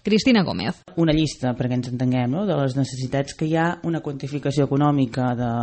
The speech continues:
Speaker 2: de cada una de les actuacions i, per tant, també tenir en compte, en la mesura del possible,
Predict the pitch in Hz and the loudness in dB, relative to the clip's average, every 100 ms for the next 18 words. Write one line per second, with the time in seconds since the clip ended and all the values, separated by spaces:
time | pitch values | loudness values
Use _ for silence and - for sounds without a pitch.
0 | 117 110 113 123 127 127 127 131 131 131 | -4 -6 -4 -2 0 0 0 0 0 0
1 | 139 - 143 135 170 175 175 - 151 147 | -2 -2 -4 -2 0 0 -2 -6 -6 -4
2 | 156 151 156 - - - _ - 127 131 | -2 -2 -4 -10 -20 -20 _ -2 0 2
3 | 160 135 - - 143 131 139 135 160 139 | 2 0 -6 -6 0 2 2 2 2 2
4 | 131 131 127 139 135 127 135 - 170 156 | 0 0 0 2 0 -2 -4 -2 0 0
5 | 135 | -2